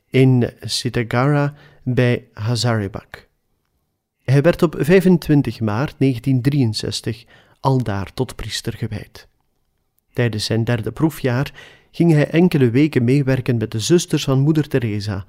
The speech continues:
meer bepaald in het kindertehuis te Calcutta, waar hij het groepje broeders leerde kennen.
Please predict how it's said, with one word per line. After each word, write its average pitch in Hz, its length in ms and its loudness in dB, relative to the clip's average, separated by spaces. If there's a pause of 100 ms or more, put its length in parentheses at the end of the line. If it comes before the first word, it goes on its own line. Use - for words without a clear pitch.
(500)
meer 135 260 4
bepaald 117 460 0
in 131 160 0
het 151 180 -2
kindertehuis 110 840 -2
te 123 160 -6
Calcutta, - 580 -10 (600)
waar 131 240 2
hij 113 120 0
het 107 200 -4
groepje 147 460 -2
broeders 131 520 0
leerde 113 320 -4
kennen. - 300 -14